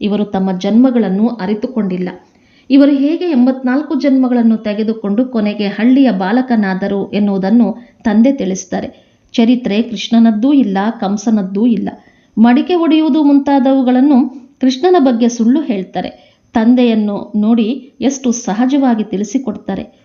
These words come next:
ಮಧುರಾತಿ ಮಧುರ ಮಕ್ಕಳೇ, ಏಳುತ್ತಾ ಕುಳಿತುಕೊಳ್ಳುತ್ತಾ ನೀವು ನನ್ನೊಬ್ಬನನ್ನೇ ನೆನಪು ಮಾಡಿರಿ. ನಾನು ಶ್ರೇಷ್ಠಾತಿ ಶ್ರೇಷ್ಠ, ಸರ್ವ ಆತ್ಮಗಳ ತಂದೆಯಾಗಿದ್ದೇನೆ. ನಾವೆಲ್ಲರೂ ಸಹೋದರರಾಗಿದ್ದೇವೆ. ಅವರು ತಂದೆಯಾಗಿದ್ದಾರೆ. ನಾವೆಲ್ಲ ಸಹೋದರರು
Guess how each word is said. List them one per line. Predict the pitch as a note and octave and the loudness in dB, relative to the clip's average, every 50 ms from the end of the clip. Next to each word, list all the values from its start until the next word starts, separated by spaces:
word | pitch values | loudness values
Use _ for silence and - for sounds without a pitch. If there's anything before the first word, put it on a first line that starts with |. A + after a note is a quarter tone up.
| _ _ - | _ _ -4
ಮಧುರಾತಿ | G3+ G3+ F#3 G#3 A3+ A3+ A3+ A3+ A#3 B3 | -2 -2 0 2 2 4 2 2 2 2
ಮಧುರ | A3+ G#3 G3 F#3 G#3+ G3+ | 0 0 0 0 -2 -2
ಮಕ್ಕಳೇ, | G3 F#3+ F#3+ F#3 - - C#4+ B3 G#3 A#3+ - - - - _ - | -2 -2 -4 -4 -2 0 0 0 0 -2 -6 -10 -18 -20 _ -2
ಏಳುತ್ತಾ | A3+ B3 C#4 D4+ D#4 D4+ - B3+ A#3 A3+ G#3+ | 0 2 4 2 2 0 0 0 0 0 0
ಕುಳಿತುಕೊಳ್ಳುತ್ತಾ | G#3 - A#3+ B3+ B3+ B3+ C4 C4 B3 A#3+ A3+ G#3 G#3 - - G3+ G3 G3 | -2 0 0 0 0 0 -2 -2 0 0 0 0 -2 -6 -6 -4 -4 -2
ನೀವು | G3 G3 F#3+ F#3 F#3 | -2 -2 -2 -2 -2
ನನ್ನೊಬ್ಬನನ್ನೇ | F#3+ F#3 F#3 F#3 F#3 F#3 F3+ F#3 F#3+ A3+ C4+ C4 B3 A3+ G#3+ G#3 G3 F#3 | -2 -2 -2 -2 -2 -4 -4 -4 0 2 4 4 4 4 4 2 0 0
ನೆನಪು | F#3 F3+ F#3+ A3 A3 - | 0 0 -2 -2 -2 -2
ಮಾಡಿರಿ. | A#3+ A#3 A3 G3+ F#3+ G3 F#3+ G3 F#3+ F3+ G3 - - - _ _ _ _ - | 0 2 2 2 0 -2 -2 -2 -2 -2 -4 -6 -10 -20 _ _ _ _ -4
ನಾನು | G3 G#3 G#3 G#3 G#3 | -2 -2 0 0 -2
ಶ್ರೇಷ್ಠಾತಿ | G3+ - G#3 G#3+ G#3 - - G#3 G#3+ A#3+ A#3+ - C4 | -4 -4 -4 -4 -4 -4 -4 -2 -2 0 0 0 -2
ಶ್ರೇಷ್ಠ, | B3+ - G3+ G3 G#3 - - G#3+ G#3 A#3 A#3 - - _ _ _ _ | -2 -2 -6 -6 -6 -6 -6 -6 -6 -6 -6 -10 -20 _ _ _ _
ಸರ್ವ | - - - D4 D#4 F4+ F#4 F4+ | -10 -4 -2 0 0 0 0 0
ಆತ್ಮಗಳ | D#4 D4 - - A#3+ A3+ G#3 G3 | -2 -2 0 0 0 0 0 0
ತಂದೆಯಾಗಿದ್ದೇನೆ. | F#3 - - F3+ F#3+ G3 A3+ B3 A#3 G#3 G3 - F#3 F#3 - F#3 F#3 F3+ - - - _ _ _ _ _ - G#3 | -4 -4 -4 -4 -2 0 0 2 0 0 -2 -4 -8 -6 -4 -4 -4 -4 -6 -8 -10 _ _ _ _ _ -4 -2
ನಾವೆಲ್ಲರೂ | G#3+ G#3+ G#3 A3 A3+ B3 C4+ C4 C4 A#3+ | 0 0 2 4 4 4 4 4 2 0
ಸಹೋದರರಾಗಿದ್ದೇವೆ. | A#3 - - F#3 F3+ A3 A#3 C4 B3+ C#4+ C#4 B3+ A3+ G#3+ F#3+ F#3 F#3 F3+ - - F#3 F3+ F3+ - - _ _ _ _ _ - | 0 -2 -6 -8 -6 -4 -2 -2 0 0 0 0 -2 -2 -4 -6 -6 -8 -6 -6 -6 -6 -6 -8 -14 _ _ _ _ _ -6
ಅವರು | G#3 G#3+ G#3+ A3+ A3 G#3 G3+ | -2 0 2 2 2 0 -2
ತಂದೆಯಾಗಿದ್ದಾರೆ. | G#3+ G#3 F#3+ G#3 A3 C4 D4 C#4 A#3+ G3+ F#3 F#3+ F#3 - - F3 E3+ F3+ F3 - - _ - | -2 -2 0 2 2 4 4 4 2 2 0 -4 -6 -4 -4 -4 -4 -4 -8 -12 -16 _ -6
ನಾವೆಲ್ಲ | G3+ G#3 G#3 G3 G3 G3 G#3 G#3 G#3 G3+ | -4 -4 -2 -2 -2 0 0 0 -2 -2
ಸಹೋದರರು | F#3+ - G3 F#3 F#3 G3 G3 F#3 G3 F#3+ G#3+ B3+ C4+ A#3 A3+ - - - - | -4 -4 -6 -6 -4 -4 -4 -4 -2 0 0 2 2 0 0 -2 -6 -16 -20